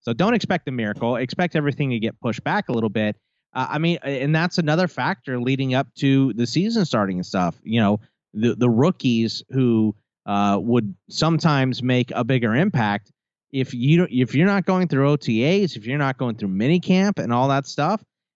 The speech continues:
you're gonna be way behind as far as development goes and actually getting on the field. So, you know, running backs are kinda easy. Uh, some of the quarterbacks, we know Joe Burrow probably starting from day one, most likely.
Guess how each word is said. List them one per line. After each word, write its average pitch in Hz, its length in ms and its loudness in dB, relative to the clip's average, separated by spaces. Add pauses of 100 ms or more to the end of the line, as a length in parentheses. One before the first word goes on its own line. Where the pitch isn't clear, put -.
(220)
you're 123 400 0
gonna 185 240 2
be 127 240 2
way 104 420 0
behind 123 640 0
as 95 140 -4
far 107 240 -2
as 101 80 -4
development 87 720 -6
goes 78 340 -10
and 87 120 -6
actually 104 480 -4
getting 120 360 0 (140)
on 123 240 0
the 85 80 -2
field. 120 540 -4 (340)
So, 110 600 2 (160)
you 143 160 0
know, 104 340 0
running 180 300 2
backs 160 280 0
are 156 60 -2
kinda 151 320 0
easy. 104 560 -2 (300)
Uh, 107 220 -2
some 170 200 -2
of - 20 2
the 143 80 2
quarterbacks, 123 560 0
we 135 100 0
know 120 160 2
Joe 113 200 0
Burrow 98 320 0
probably 90 460 -2
starting 87 300 -2
from 92 160 -2
day 82 180 0
one, 98 340 2
most 87 300 2
likely. 101 580 -2